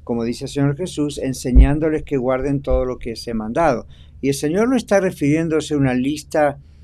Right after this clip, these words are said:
de estatutos doctrinales o de reglas de la iglesia. Esas son cosas que se tienen que aprender también.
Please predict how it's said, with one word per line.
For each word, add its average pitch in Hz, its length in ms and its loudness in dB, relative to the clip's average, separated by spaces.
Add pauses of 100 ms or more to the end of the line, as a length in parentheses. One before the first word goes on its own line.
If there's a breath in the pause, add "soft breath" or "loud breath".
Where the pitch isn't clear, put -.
(340)
de 113 1200 -2
estatutos 143 560 -4
doctrinales 123 1300 -6
o 117 100 -10
de 117 100 -6
reglas 135 680 0
de 127 100 -4
la 120 80 -4
iglesia. 113 560 -8 (380 soft breath)
Esas 240 180 -10
son 240 140 2
cosas 208 280 0
que 160 100 -4
se 127 120 -8
tienen 131 240 -2
que 123 80 0
aprender 110 360 -4
también. - 400 -12